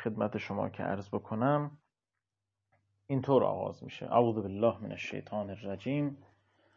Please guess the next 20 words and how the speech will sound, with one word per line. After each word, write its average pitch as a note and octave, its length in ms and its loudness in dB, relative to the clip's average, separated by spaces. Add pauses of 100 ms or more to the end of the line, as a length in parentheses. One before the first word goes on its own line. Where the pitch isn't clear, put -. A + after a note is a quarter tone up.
(240)
بسم D#3 240 0
الله A2+ 340 6
الرحمن G#2+ 640 0
الرحیم. A#2 580 -4
کتاب B2 500 2
المیراث، G2 560 -2 (1400)
این G2+ 140 -12
عنوانی G#2+ 420 -4
که G#2+ 100 -4
خود G#2 200 -2
شهید F#2+ 320 -6
اول F#2+ 340 0
هم F#2 200 -8
زده F#2 220 -2
بوده. B2+ 420 0 (540)
شهید E3 400 0
ثانی D#3 400 0
همین D#3 480 2
عنوان A#2+ 560 2
رو D3+ 340 2